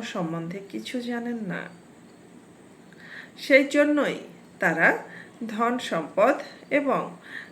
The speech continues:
রাজ্যদের লোভে যুদ্ধ করতে উদ্যত হয়েছে।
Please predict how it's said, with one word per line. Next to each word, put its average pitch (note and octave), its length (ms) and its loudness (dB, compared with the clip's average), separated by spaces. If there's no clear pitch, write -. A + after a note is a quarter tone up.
রাজ্যদের B3+ 720 4
লোভে F#3 400 0
যুদ্ধ A3+ 460 -4
করতে F#3+ 460 -4
উদ্যত A#3+ 440 -6
হয়েছে। G3 600 -8